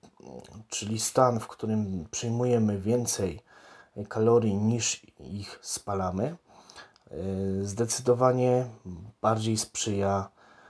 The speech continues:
rozwojowi siły oraz masy mięśniowej. W przypadku, jeżeli mamy do czynienia z osobą otyłą albo z osobą, która ma dużą nadwagę, e,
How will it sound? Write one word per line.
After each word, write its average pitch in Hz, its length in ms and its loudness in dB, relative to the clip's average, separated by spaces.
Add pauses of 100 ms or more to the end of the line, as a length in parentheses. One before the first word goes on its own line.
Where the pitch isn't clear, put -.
(120)
rozwojowi 101 600 -2
siły 113 560 4 (200)
oraz 104 340 -4
masy 104 300 -2
mięśniowej. 104 720 -2 (460)
W - 120 -20
przypadku, 113 540 -4
jeżeli 107 500 -2 (100)
mamy 98 380 -2
do 107 120 4
czynienia 104 420 -2
z - 100 -8
osobą 92 440 -6
otyłą 104 460 0 (520)
albo 90 560 -2 (280)
z - 120 -10
osobą, 107 320 0
która 101 240 -6
ma 95 240 -2
dużą 113 300 0
nadwagę, 98 640 0 (760)
e, - 40 -10